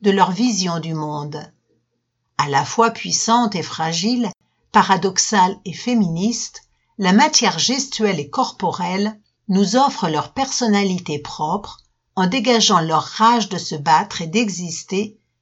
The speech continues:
dans une société encore marquée du sceau de l'homme. Hervé Maigret,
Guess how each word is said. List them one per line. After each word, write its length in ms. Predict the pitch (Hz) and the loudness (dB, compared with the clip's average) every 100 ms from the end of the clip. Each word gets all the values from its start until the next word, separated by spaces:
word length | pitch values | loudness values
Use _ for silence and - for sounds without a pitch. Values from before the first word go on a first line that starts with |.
| _ - | _ 0
dans 140 | 185 | 0
une 180 | 180 196 | 2 0
société 760 | - 277 - 247 - 220 214 220 | -2 -2 0 0 0 2 0 0
encore 360 | 170 - 156 | -6 -4 -2
marquée 440 | 180 208 - 220 220 | 2 2 2 0 0
du 140 | 175 | -2
sceau 300 | - - 208 | -4 0 0
de 100 | 165 | 0
l'homme. 520 | 151 139 127 135 135 - _ _ _ _ _ _ | -2 -4 -4 -6 -10 -14 _ _ _ _ _ _
Hervé 360 | 202 196 156 147 | -2 0 -2 -6
Maigret, 640 | 160 185 185 190 208 220 | -4 -4 -2 -2 -2 -4